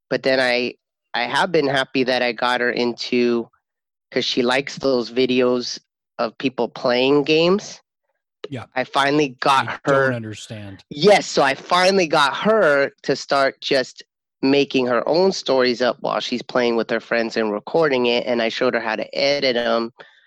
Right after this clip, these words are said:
Speaker 1: and now we're
Speaker 2: Cool.
Speaker 1: putting 'em on YouTube for her own little channel. But to me, I'm like, I'll talk to her mom about it, or I'm like, "Those things to me don't, that is not the same as her just sitting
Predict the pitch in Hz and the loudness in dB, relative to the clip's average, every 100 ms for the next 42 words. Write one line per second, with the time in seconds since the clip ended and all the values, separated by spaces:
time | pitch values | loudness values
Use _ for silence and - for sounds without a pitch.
0 | _ _ - 117 117 117 - 131 123 117 | _ _ -2 0 2 0 0 -2 0 2
1 | 110 110 110 123 127 123 131 123 110 - | 2 0 -2 -2 -2 -2 0 0 0 -4
2 | 120 113 117 120 120 120 - - 113 110 | -2 0 0 2 0 -2 -6 -4 -2 0
3 | 113 123 _ - - - 139 175 190 202 | -2 -4 _ -20 -10 -8 -2 2 4 6
4 | 190 147 139 - - _ _ _ _ _ | 6 4 0 -2 -10 _ _ _ _ _
5 | - 127 - - 139 _ - 127 120 113 | -2 -2 -2 -4 -4 _ -2 0 2 0
6 | 117 131 170 135 120 117 120 120 117 117 | 0 2 2 2 0 0 0 0 0 0
7 | 107 127 151 202 - 151 139 - 131 143 | 0 2 2 2 0 0 0 -2 0 2
8 | 135 131 135 - _ - 135 - 139 139 | 2 0 -2 -6 _ -2 0 0 0 0
9 | 131 139 147 139 131 143 135 127 117 131 | 2 0 0 -2 -2 -2 0 0 -2 -2
10 | 123 127 120 - 131 120 120 120 | -2 -2 -6 -2 0 2 0 -2